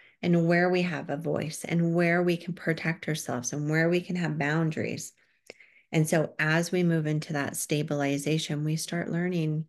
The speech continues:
that there's ways that we can take care of ourselves and there's ways that we can help to, to start to heal and to help benefit our relationship. Then once we move through the stabilization, and we carry that with us, it's not that we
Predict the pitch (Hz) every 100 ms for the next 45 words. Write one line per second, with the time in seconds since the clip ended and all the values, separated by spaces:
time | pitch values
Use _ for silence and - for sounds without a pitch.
0 | _ _ _ _ 170 156 160 165 170 165
1 | 165 165 160 165 - 151 156 151 - -
2 | 135 143 143 156 - 139 165 175 170 165
3 | 170 156 151 160 165 147 160 156 156 156
4 | 160 - - - _ - 165 151 147 -
5 | _ - - 151 147 147 143 139 - -
6 | - 143 110 165 - 151 139 277 - _
7 | 156 151 160 147 - 135 - - 123 123
8 | 120 - - - - 120 - _ _ -
9 | - - - _ _ _ 190 202 220 208
10 | 165 - 185 180 170 156 - - 165 165
11 | 165 170 - 156 156 175 170 139 151 160
12 | 185 240 - 147 156 196 247 151 143 143
13 | 190 240 180 - 131 127 - 165 139 143